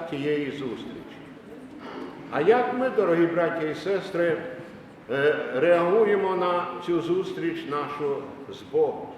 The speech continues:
Чи є якісь зміни в нашому житті, коли ми зустрічаємося з Богом?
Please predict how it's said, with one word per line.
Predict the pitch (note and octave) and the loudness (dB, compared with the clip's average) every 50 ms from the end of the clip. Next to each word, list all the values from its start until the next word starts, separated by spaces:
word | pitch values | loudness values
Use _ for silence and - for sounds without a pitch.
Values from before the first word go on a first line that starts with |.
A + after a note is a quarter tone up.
| - - - - - - - - - - - | -14 -16 -16 -16 -16 -18 -18 -18 -18 -18 -16
Чи | - - F3 F#3 F#3 F#3+ F#3 F#3+ F#3+ F#3+ - - | -4 2 6 8 8 8 6 4 2 -2 0 6
є | E3+ G#3 A3+ A#3 | 8 10 10 10
якісь | A3 G#3+ G#3+ A3 A3 A#3 A3+ - - - - - - - - - - | 10 8 8 4 0 -2 -2 -2 -4 -8 -10 -12 -12 -14 -14 -10 -10
зміни | G#2+ G#2 - D3 G3 B3 C#4 C#4 B3+ A3 F#3+ | -10 -8 -6 -4 -4 -2 -2 2 4 4 4
в | F3+ F3 | 4 2
нашому | F#3 F#3+ F3+ E3+ F3+ - F3 F3 F3 D#3+ | 0 0 0 0 -2 -2 -2 -2 -2 -2
житті, | C#3+ D#3+ D#3 - - - - A3+ C4 C4 G3+ - - - - - - - - - - | -2 -2 -2 -4 -4 -6 -6 -6 -2 0 -2 -2 -2 -6 -10 -12 -14 -14 -16 -8 2
коли | D3+ D3+ D#3 F3 G3 | 2 4 6 6 4
ми | F#3+ F#3 F#3 F#3 F3+ F3+ - F3+ - - | 4 4 2 2 0 0 -2 -6 -4 -4
зустрічаємося | D#3+ C#3+ - D#3+ D#3 E3 E3 - F3+ F3 F3+ F3+ E3+ E3+ E3+ D#3 C#3+ - D#3 C#3+ | -6 -6 -4 -2 -2 -2 -2 0 0 2 4 4 2 2 2 0 0 2 2 0
з | - - A2 - | 0 0 -4 -2
Богом? | C3+ C#3+ B2 - - - | 0 0 0 0 -2 -6